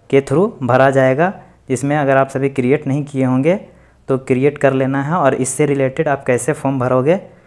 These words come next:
उसका वीडियो चैनल पे डाला हुआ है। और अगर आप लोगों को फ्रेश वीडियो चाहिए हो तो कमेंट बॉक्स में कमेंट ज़रूर करें, मैं सेमेस्टर सिक्स का एक फ्रेश कैसे फॉर्म भरते हैं, उसका वीडियो बना के डाल दूँगा।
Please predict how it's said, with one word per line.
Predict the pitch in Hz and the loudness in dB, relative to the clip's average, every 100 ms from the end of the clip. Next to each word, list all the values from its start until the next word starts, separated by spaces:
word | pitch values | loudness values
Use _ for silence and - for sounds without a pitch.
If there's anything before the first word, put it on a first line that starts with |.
| _ - | _ -10
उसका | 127 - 139 | -6 0 2
वीडियो | 131 123 139 180 - - _ _ - | 2 2 2 2 -2 -20 _ _ -4
चैनल | 123 131 | 0 0
पे | 139 143 | 2 2
डाला | 123 120 | 2 2
हुआ | 143 139 143 | 2 4 2
है। | 139 180 180 - _ _ _ _ - | 2 -4 -4 -16 _ _ _ _ 0
और | 117 120 120 120 117 | 4 4 6 4 2
अगर | 127 139 | 0 2
आप | 131 131 | 2 2
लोगों | 139 143 | 2 2
को | 143 | 0
फ्रेश | 143 - 151 - - _ 123 | -2 0 0 0 -14 _ -4
वीडियो | 127 139 | 0 2
चाहिए | 143 135 131 151 | 2 0 2 2
हो | 170 | 0
तो | 151 | 0
कमेंट | 131 123 135 131 | -2 0 2 2
बॉक्स | 135 - | 0 -2
में | 131 | -4
कमेंट | 131 131 135 | -2 -2 0
ज़रूर | 123 135 | -2 -2
करें, | 131 139 156 | 0 0 0
मैं | 139 139 | -2 -2
सेमेस्टर | 123 120 - 131 | -4 -4 -6 -6
सिक्स | - 131 | -4 -4
का | - 131 | -2 -2
एक | 123 | -2
फ्रेश | - 135 160 - - - - _ | -2 0 0 -4 -20 -20 -20 _
कैसे | 131 120 151 | 0 0 0
फॉर्म | - 131 135 | -4 -2 0
भरते | 127 120 131 | 0 0 -2
हैं, | 135 175 220 - _ _ _ | 0 -2 -4 -16 _ _ _
उसका | 123 - 131 | -6 0 2
वीडियो | 127 135 | 4 4
बना | 127 123 123 | 4 2 2
के | 202 240 - _ - | 0 -2 -6 _ -6
डाल | 123 120 113 | 2 2 2
दूँगा। | 113 107 107 | -2 -6 -10